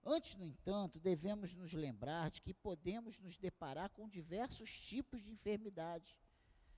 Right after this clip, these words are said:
quais sejam físicas, morais, espirituais, e et cetera, e et cetera, e et cetera. Para todas, há cura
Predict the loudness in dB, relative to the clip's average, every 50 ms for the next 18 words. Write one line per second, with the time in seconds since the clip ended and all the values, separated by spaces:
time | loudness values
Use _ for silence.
0 | -20 -20 _ -18 -18 -18 -16 _ 2 4 4 4 4 4 2 2 2 0 0 -4
1 | -4 -4 2 6 10 10 12 10 10 8 4 2 2 2 2 2 2 0 0 2
2 | 4 6 8 10 10 10 10 10 10 8 8 6 4 0 -2 -2 0 2 2 4
3 | 4 2 0 -2 0 4 6 8 8 8 8 8 6 6 4 2 0 0 -2 0
4 | 0 2 2 0 -2 -4 -6 -2 2 4 4 4 4 2 0 -2 -6 -10 -8 -8
5 | -8 -8 -8 -10 -10 -8 -8 -6 -6 -6 -6 -8 -8 -10 -12 -12 -10 -10 -10 -12
6 | -12 -14 -14 -14 -14 -16 -18 -20 -20 -20 -20 -20 -20 -20 -20 _ _ _ -20 -20
7 | -20 -20 0 6 8 8 10 8 8 4 6 10 12 12 12 12 12 12 10 6
8 | 6 6 6 6 4 4 0 0 4 8 8 10 12 12 12 12 12